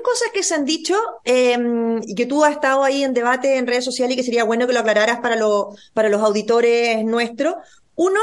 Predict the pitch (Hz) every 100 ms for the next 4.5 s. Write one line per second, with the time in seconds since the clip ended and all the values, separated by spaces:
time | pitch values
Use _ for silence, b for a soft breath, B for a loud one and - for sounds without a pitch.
0 | 453 - 294 277 302 320 320 294 285 262
1 | 277 277 294 285 269 247 247 247 247 247
2 | 226 226 269 285 262 254 - 226 226 185
3 | 170 127 - _ _ _ _ _ _ 165
4 | 247 339 494 -